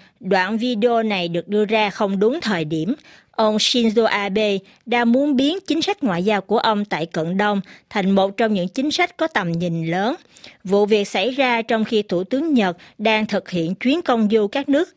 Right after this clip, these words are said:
Ai Cập, Jordani, Israel và lãnh thổ Palestine. Trong sáu ngày công du tại đây, ông Shinzo Abe đã đưa ra một loạt cam kết về hợp tác kinh tế và hỗ trợ phát triển. Ông còn hứa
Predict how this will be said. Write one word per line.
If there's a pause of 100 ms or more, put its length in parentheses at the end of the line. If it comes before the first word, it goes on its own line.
(120)
Ai
Cập, (100)
Jordani, (320)
Israel
và
lãnh
thổ (140)
Palestine. (360)
Trong
sáu
ngày
công
du
tại
đây, (280)
ông
Shinzo
Abe (220)
đã
đưa
ra
một
loạt
cam
kết
về
hợp
tác
kinh
tế
và
hỗ
trợ
phát
triển. (400)
Ông
còn
hứa